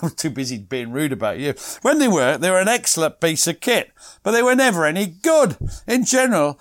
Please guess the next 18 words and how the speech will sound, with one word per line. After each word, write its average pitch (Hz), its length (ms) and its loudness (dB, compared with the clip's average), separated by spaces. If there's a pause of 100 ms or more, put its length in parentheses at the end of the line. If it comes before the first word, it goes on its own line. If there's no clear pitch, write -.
(120)
if 214 140 0
they 208 60 2
had 220 160 2
something 226 420 0
break, 135 440 2 (300)
<laughs> - 400 -4
while 208 240 2
they 202 140 4
ordered 208 320 4
a 170 80 2
new 208 240 2
one, 139 240 2
they'd 180 240 0
rob 226 320 2
the 254 120 4
one 143 300 2
from 214 220 0
yours. 262 560 2